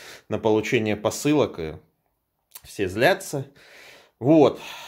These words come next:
а, поэтому, ну, в общем, будем надеяться, что дойдет. Если там в течение, э, я не знаю, недели, там, полутора,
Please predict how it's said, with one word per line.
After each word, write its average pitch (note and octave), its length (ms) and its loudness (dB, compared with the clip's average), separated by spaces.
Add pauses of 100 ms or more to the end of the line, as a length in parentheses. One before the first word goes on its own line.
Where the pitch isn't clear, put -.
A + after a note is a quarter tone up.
а, A#2+ 880 2
поэтому, E3 840 0
ну, D3 140 0
в F3 40 0
общем, D3 240 -6
будем C#3+ 300 -2
надеяться, C3+ 500 -2
что - 180 -12
дойдет. C3 480 0
Если A#2+ 240 -4
там G#2 160 -4
в - 80 -16
течение, G#2+ 880 -4 (840)
э, - 40 -12 (640)
я F#2 120 -4
не G2 100 -6
знаю, F2+ 380 -4
недели, G#2+ 440 0
там, F2+ 240 -4
полутора, F#2+ 760 -2